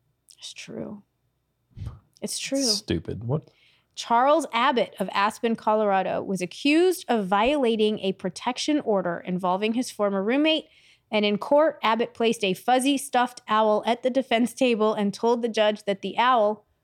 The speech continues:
Speaker 1: whom he named Solomon, would be his legal counsel until a public defender was assigned to the case.
Speaker 2: Dude's going crazy.
Speaker 1: A little bit, yeah. Yeah. Um,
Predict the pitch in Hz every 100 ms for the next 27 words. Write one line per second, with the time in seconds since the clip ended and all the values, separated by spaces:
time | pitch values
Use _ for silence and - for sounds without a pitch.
0 | _ _ 311 311 269 285 247 220 208 196
1 | - 233 262 208 185 247 - _ _ _
2 | _ 233 196 233 254 254 233 277 294 302
3 | 302 339 349 349 311 247 - 220 196 262
4 | 254 311 294 - 233 247 233 196 190 -
5 | 208 220 247 - 247 - 226 175 - -
6 | - - _ _ _ _ _ _ _ _
7 | _ - 104 98 92 - 113 110 98 92
8 | 202 240 - - - 226 - _ _ _
9 | _ _ 226 226 - _ _ - - -
10 | - - 233 233 240 240 240 240